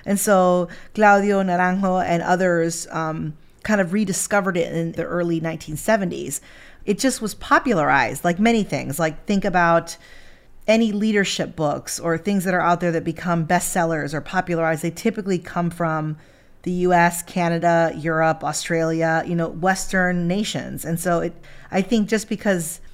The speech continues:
the voices that are giving voice to this tool are from those spaces doesn't mean that the tool is from that space. And I think that absolutely culture has to do with how we do. So again, like, if you're an Enneagram four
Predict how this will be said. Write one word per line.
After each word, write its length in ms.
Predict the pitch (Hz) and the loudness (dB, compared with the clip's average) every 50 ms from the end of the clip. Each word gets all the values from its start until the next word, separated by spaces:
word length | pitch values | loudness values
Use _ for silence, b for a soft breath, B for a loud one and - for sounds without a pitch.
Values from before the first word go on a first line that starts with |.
| b b b b b b b b | b b b b b b b b
the 100 | - 175 | 0 0
voices 540 | 165 156 175 190 208 220 220 - 220 190 160 | 2 2 2 4 4 4 2 2 -4 -4 -2
that 100 | 180 170 | 0 2
are 120 | 160 165 | 2 2
giving 420 | 156 165 175 175 175 170 180 170 165 | 0 -2 -2 -2 0 0 0 -2 -2
voice 400 | 147 160 160 160 156 156 - - | -2 -2 -2 -2 -2 -4 -6 -6
to 80 | - 156 | -6 -4
this 440 | 151 143 151 - - - - - - | -4 -4 -4 -6 -8 -12 -12 -14 -12
tool 500 | - - 160 160 156 151 151 147 - - - | -6 -4 -2 0 0 0 0 -2 -4 -4 -4
are 240 | 175 165 156 160 165 | -2 0 0 0 0
from 220 | 165 - 165 170 | 0 -2 -2 -2
those 100 | 160 151 - | -2 -4 -6
spaces 400 | - - 156 151 - 151 147 147 | -6 -6 -4 -4 -4 -4 -6 -2
doesn't 280 | - 165 156 165 165 - | -2 -2 -2 -2 -4 -4
mean 160 | 160 160 156 | -4 -2 -4
that 120 | 156 156 | -4 -4
the 100 | - 156 | -6 -6
tool 360 | 156 - - 156 151 156 160 - - | -8 -6 -4 -4 -4 -4 -6 -2 2
is 220 | 170 165 151 156 | 2 2 2 2
from 240 | - - 147 143 131 | -2 -2 -2 -2 -2
that 180 | 107 87 - - | -4 -6 -8 -10
space. 480 | - - - - - - - - - - B B B B B B B B B B B - | -10 -10 -10 -10 -10 -12 -12 -14 -14 -18 B B B B B B B B B B B 0
And 160 | 196 190 185 | 2 4 4
I 80 | 180 180 | 4 2
think 380 | 175 175 - 190 185 185 175 | 2 0 -2 0 0 -2 0
that 360 | - 175 156 156 156 - - - - - | 0 0 2 2 0 -4 -10 -18 -14 -2
absolutely 800 | - 196 190 175 - - 202 185 175 190 254 339 427 415 370 294 | 0 2 2 2 -2 -4 -4 -2 2 4 4 4 4 4 0 -4
culture 340 | 190 - - 190 185 - 190 208 | -2 2 2 2 2 2 0 2
has 220 | 208 165 165 - | 2 0 0 0
to 80 | 175 160 | -2 0
do 160 | 170 165 160 | 0 0 2
with 240 | 156 151 151 147 - | 2 0 0 -2 -4
how 200 | - 185 165 151 | -4 -2 0 0
we 100 | 151 151 | 0 -2
do. 80 | 156 156 | -4 -2
So 200 | - 190 175 170 | 0 0 2 2
again, 340 | 175 175 220 220 196 175 170 | 4 4 4 6 6 4 2
like, 160 | 170 170 170 B B B B B B | 0 0 -2 B B B B B B
if 120 | - 208 196 | -4 -2 2
you're 160 | 240 285 294 | 4 4 4
an 40 | 277 | 4
Enneagram 540 | - 220 240 240 233 202 196 185 170 180 190 | 2 2 2 2 2 0 0 0 0 -2 -4
four 540 | - - 285 285 214 185 170 175 190 202 | -2 0 2 2 4 4 2 2 0 -2